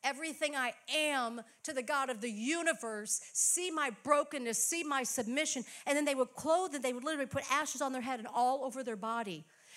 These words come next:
as really a picture of brokenness, um, as desolation and ruin. And I know we don't experience sackcloth and ashes, but I thought in the church today, what do we do with a sense of repentance? Some of us live in guilt and shame.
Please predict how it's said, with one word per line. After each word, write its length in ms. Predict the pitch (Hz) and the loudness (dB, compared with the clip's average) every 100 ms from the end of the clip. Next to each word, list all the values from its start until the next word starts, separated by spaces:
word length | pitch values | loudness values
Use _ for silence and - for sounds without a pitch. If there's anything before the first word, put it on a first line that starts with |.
| - | -4
as 200 | 233 262 | -4 0
really 240 | 320 294 | 0 0
a 60 | 233 | -2
picture 560 | - 302 - 254 220 - - | -4 -4 -2 -2 -4 -8 -10
of 160 | 233 202 | -8 -2
brokenness, 880 | 208 240 247 254 214 180 - - - - - | 2 2 2 -2 -4 -4 -4 -4 -8 -16 -4
um, 180 | 226 226 | -2 0
as 220 | 233 196 | -2 0
desolation 800 | - 262 - 254 240 233 - 240 | 2 2 2 0 -2 -2 -4 -6
and 220 | 233 202 | -6 -6
ruin. 400 | 233 254 226 190 - - | -6 -4 -4 -6 -10 -10
And 100 | 240 | -2
I 80 | 269 | 2
know 160 | 269 359 | 4 4
we 140 | 339 | 2
don't 160 | 294 254 | 0 0
experience 680 | - - 285 302 294 262 | 0 0 0 -2 -2 -2
sackcloth 520 | - 285 269 - 254 226 | -2 0 0 -2 -4 -2
and 120 | 233 | -2
ashes, 320 | 254 254 240 | -2 -2 -4
but 100 | 220 | -2
I 80 | 226 | -2
thought 220 | 285 302 | 0 0
in 80 | 294 | 0
the 60 | 226 | -4
church 400 | - 277 269 - | -4 -4 -4 -6
today, 300 | 262 240 226 | -4 -2 -2
what 220 | 208 277 | -4 -6
do 100 | 320 | -6
we 160 | 311 | -6
do 380 | 240 277 269 247 - - - | -6 -6 -4 -6 -8 -14 -12
with 140 | 254 | -6
a 60 | 247 | 0
sense 340 | - 269 247 | 2 2 0
of 120 | 262 220 | -4 -6
repentance? 600 | 208 - 240 240 214 - - - | -10 -10 -8 -6 -6 -6 -8 -2
Some 200 | 320 320 | 0 0
of 80 | 277 | -2
us 200 | 269 254 | -2 -2
live 260 | 254 254 | -2 -2
in 180 | 233 196 - | -2 -6 -2
guilt 440 | 247 226 240 - - - | -2 -2 -4 -10 -12 -10
and 140 | 214 | -4
shame. 500 | 190 - 233 202 180 | -2 -2 -4 -6 -10